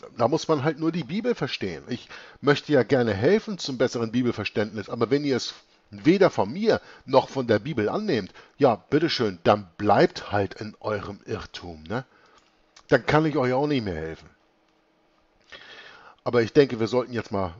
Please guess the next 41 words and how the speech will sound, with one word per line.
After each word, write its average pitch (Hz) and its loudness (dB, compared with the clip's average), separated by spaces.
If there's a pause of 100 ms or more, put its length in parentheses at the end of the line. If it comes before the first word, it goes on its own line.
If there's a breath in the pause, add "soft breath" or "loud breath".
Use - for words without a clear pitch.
weiterlesen, 101 2
sonst 98 -10
kommen 120 -6
wir 104 -2
hier 98 -2
vom 92 -8
Regen 131 2
in 104 -8
die 98 -8
Traufe 117 -2
und 101 -10
von 95 -8
dem 92 -10
Buch 131 -6
überhaupt 101 -4
nicht 85 -10
mehr 82 -12
weiter. - -12 (420)
Aber 117 6 (640 loud breath)
ich - -8
finde 190 2
es 113 -6
doch - -2
einmal 107 -2
wichtig, 175 -2
um 110 -10
mal 98 -6
eben 175 0
zu 139 -2
erwähnen, 120 2
dass 135 2
wenn 101 -6
ich 196 -4
hier 147 -4
ständig 160 -2
den 110 -4
Papst - 2
als 120 2
den 104 -8
Antichristen 156 -8
denunziere, 170 0